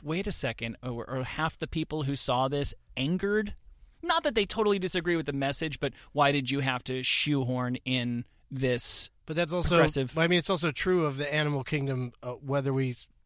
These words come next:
Speaker 2: make a movie about it or not, that there's a-, animals that will eat other animals, and the ones that are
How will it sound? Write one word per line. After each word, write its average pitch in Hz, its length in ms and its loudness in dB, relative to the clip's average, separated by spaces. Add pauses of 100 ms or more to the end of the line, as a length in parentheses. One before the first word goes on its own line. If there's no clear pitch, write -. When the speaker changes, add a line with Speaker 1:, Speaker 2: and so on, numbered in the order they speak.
(480)
Speaker 2:
make 139 180 -2
a 131 60 -6
movie 135 240 2
about 120 260 -2
it 107 100 -6
or 107 80 -4
not, 120 460 0
that 110 160 -10
there's - 460 -4
a-, 117 320 -8
animals 113 420 -4
that 104 140 -8
will 104 160 -10
eat 127 200 -2
other 107 200 -4
animals, 117 480 -2
and 101 120 -8
the 101 60 -4
ones 104 300 -4
that 101 200 -8
are 104 160 -10